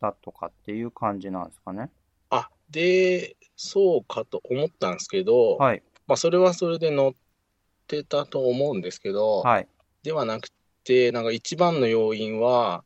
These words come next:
Speaker 1: はい。
Speaker 2: なんか二週間百五十万ぐらい再生いっ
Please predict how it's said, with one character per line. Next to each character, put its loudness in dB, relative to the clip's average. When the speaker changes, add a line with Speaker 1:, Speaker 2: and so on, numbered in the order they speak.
Speaker 1:
は 2
い。 -6
Speaker 2:
な -8
ん -10
か -6
二 -2
週 -4
間 -2
百 -2
五 4
十 0
万 0
ぐ 0
ら 2
い -6
再 -8
生 -10
い -12
っ -20